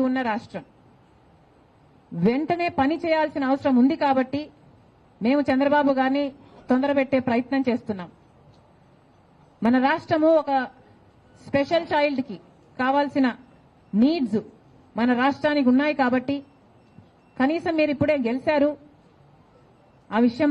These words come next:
మాకు కూడా తెలుసు. కానీ హనీమూన్ పీరియడ్ కూడా మీరు తీసుకునే పరిస్థితి లేదు. వెను వెంటనే పనిలోకి దిగాలి, ఇవన్నీ చెయ్యాలి,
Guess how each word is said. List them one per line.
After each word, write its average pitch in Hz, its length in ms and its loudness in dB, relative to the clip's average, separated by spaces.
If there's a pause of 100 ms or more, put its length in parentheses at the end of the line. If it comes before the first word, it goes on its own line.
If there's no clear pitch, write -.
మాకు 262 180 -2
కూడా 294 140 2 (140)
తెలుసు. 277 260 -2 (1200)
కానీ 294 220 2 (160)
హనీమూన్ 330 480 2
పీరియడ్ 294 300 0 (100)
కూడా 277 160 0 (960)
మీరు 262 220 2
తీసుకునే 311 340 -2 (100)
పరిస్థితి 269 460 -2
లేదు. 285 240 2 (840)
వెను 262 240 2
వెంటనే 294 360 0 (1500)
పనిలోకి 269 480 0
దిగాలి, 277 380 2 (520)
ఇవన్నీ 254 260 0 (100)
చెయ్యాలి, 277 420 2